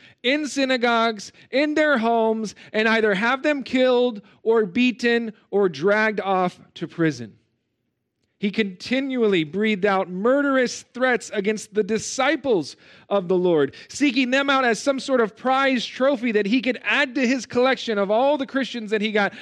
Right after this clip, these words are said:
"Oh, I got one of the disciples of the Lord." He was a violent, and I would say disturbing man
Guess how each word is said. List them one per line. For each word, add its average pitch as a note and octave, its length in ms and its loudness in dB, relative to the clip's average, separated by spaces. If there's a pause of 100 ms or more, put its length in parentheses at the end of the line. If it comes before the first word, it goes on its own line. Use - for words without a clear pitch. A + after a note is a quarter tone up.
(140)
"Oh, F#3 100 0
I E3+ 80 0
got F3+ 300 -6
one D#3+ 180 -6
of F3 180 -4
the D#3+ 120 -10
disciples D3 1000 -10 (240)
of B2+ 140 -18
the B2+ 80 -18
Lord." A#2+ 300 -18 (1700)
He F3+ 160 -4
was D#3+ 180 -2
a C#3+ 80 2
violent, D#3+ 840 -2 (760)
and B2 100 -10
I C#3 140 -4
would C#3+ 160 -4
say C3 420 -4 (300)
disturbing C3+ 800 -4
man A#2 260 -12